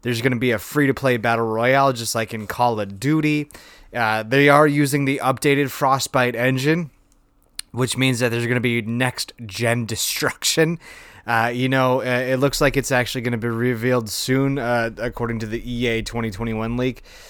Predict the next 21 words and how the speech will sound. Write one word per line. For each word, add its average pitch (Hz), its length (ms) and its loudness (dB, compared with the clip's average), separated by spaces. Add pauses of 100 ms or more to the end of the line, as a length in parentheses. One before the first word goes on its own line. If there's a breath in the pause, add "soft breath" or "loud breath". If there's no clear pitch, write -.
So, 123 540 0
uh, 113 340 2
when 123 320 -2
E 135 160 0
A 123 160 2
twenty 120 240 -2
twenty-one 117 400 -2
comes 113 200 -4
out, 113 220 2
that's 110 240 -4
when 113 80 -6
they're 107 140 -6
probably 110 260 -2
gonna 107 140 -8
release 113 400 -4 (280 loud breath)
a 117 100 -4
whole 131 200 4
bunch 131 240 0
of 123 60 -4
great 123 160 2
information. 120 680 -2